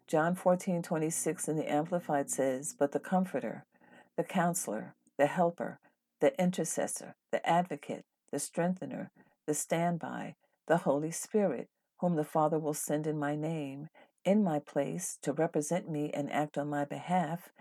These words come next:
he will teach you all things, and he will cause you to recall, will remind you of, bring to your remembrance everything I have told you." The Comforter, the Holy Spirit,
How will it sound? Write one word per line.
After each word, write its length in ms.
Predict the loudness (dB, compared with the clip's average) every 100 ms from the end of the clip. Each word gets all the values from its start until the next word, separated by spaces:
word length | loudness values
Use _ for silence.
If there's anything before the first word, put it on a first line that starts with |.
| -20 -20 _
he 200 | 4 6
will 180 | 6
teach 440 | 2 0 -2 -2 -2
you 100 | -2 0
all 260 | 0 0 0
things, 540 | 0 0 -4 -8 -12 -12 -20 -20 -4
and 160 | 0
he 120 | 2 2
will 180 | 2
cause 420 | 0 4 4 4 0
you 80 |
to 180 | -4 -2
recall, 720 | -2 -4 -2 -2 -2 -4 -12 _ -20 -20 -16 2
will 200 | 4 4
remind 600 | 2 2 4 4 2 0
you 180 | -4 -2
of, 460 | 0 0 -4 -8 -20 _ _
bring 340 | -4 2 2 2
to 160 | 0
your 180 | 4 4
remembrance 600 | 4 2 0 2 0 0 -4
everything 460 | -4 -4 -4 -6
I 100 | -4
have 220 | -6 -8
told 400 | -4 0 0 -2
you." 180 | -6 -10 -14 _ _ _ _ _
The 80 | 2
Comforter, 760 | 4 4 4 2 -4 -4 -4 -10 _ _ 2
the 80 |
Holy 280 | 6 6 4
Spirit, 480 | 0 0 2 2 -2